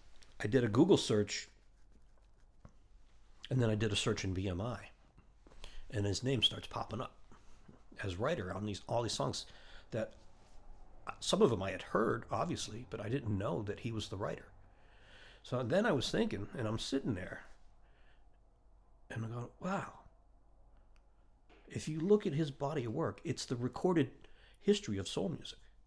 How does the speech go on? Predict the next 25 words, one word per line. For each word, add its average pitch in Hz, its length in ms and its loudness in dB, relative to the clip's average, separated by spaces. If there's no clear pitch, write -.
So 131 240 2
I 120 60 4
started 135 380 4
picking 170 280 2
songs - 720 -2
that 104 320 -2
maybe 127 320 6
was 110 220 0
something 131 300 2
really 131 200 2
obscure 120 360 0
that 110 140 -4
he 123 80 -4
cut 117 220 -2
in 107 140 2
Washington, 107 440 0
D 101 160 -2
C 113 260 -4
in 101 100 0
the 95 80 -2
early 90 240 -4
sixties, 139 680 -4
that - 160 -6
Falcons 120 460 -2
tune, 110 460 0